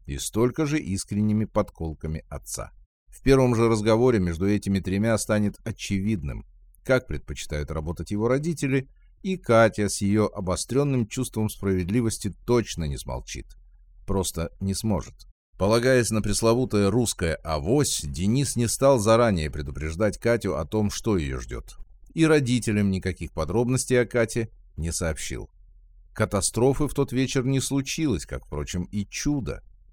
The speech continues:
Новоявленные знакомые совершенно точно не пришлись друг другу по вкусу. Но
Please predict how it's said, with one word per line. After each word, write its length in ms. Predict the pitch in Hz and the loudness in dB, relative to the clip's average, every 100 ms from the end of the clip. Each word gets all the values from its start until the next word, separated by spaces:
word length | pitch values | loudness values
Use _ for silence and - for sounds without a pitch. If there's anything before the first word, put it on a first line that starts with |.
| - | -6
Новоявленные 720 | 95 120 139 170 147 104 95 87 | 0 4 6 4 4 2 0 -2
знакомые 560 | 98 107 156 151 135 | -4 -2 -2 0 0
совершенно 560 | 123 143 147 175 160 147 | 0 -2 -2 -2 -2 -4
точно 500 | 113 147 139 - 139 | 0 0 0 -2 2
не 320 | 123 101 117 | 4 4 4
пришлись 580 | 123 135 - 131 131 113 | 2 -2 0 -2 -2 -2
друг 280 | 85 85 78 | -4 -4 -4
другу 480 | 78 90 87 98 - _ - | -4 -4 -2 -4 -6 _ -4
по 140 | 104 | -2
вкусу. 520 | - - 127 - 60 - - _ | -2 -4 -6 -6 -12 -16 -20 _
Но 540 | - 90 98 120 147 | -4 0 2 2 0